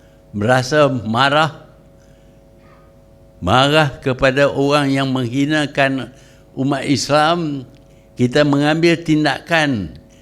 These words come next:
yang dilarang oleh agama Islam. Umpamanya, kita letupkan diri kita dengan bom yang mem-, membunuh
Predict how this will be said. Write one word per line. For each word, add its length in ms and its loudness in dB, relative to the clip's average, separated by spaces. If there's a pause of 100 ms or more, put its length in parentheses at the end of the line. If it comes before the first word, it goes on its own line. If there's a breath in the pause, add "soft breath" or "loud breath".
(180 soft breath)
yang 320 2
dilarang 800 0
oleh 240 -2
agama 480 -4
Islam. 600 -8 (580 soft breath)
Umpamanya, 880 0
kita 720 -4 (640 soft breath)
letupkan 800 0
diri 400 0
kita 480 0
dengan 460 -2
bom 580 -2 (880 soft breath)
yang 300 0
mem-, 500 2
membunuh 720 -2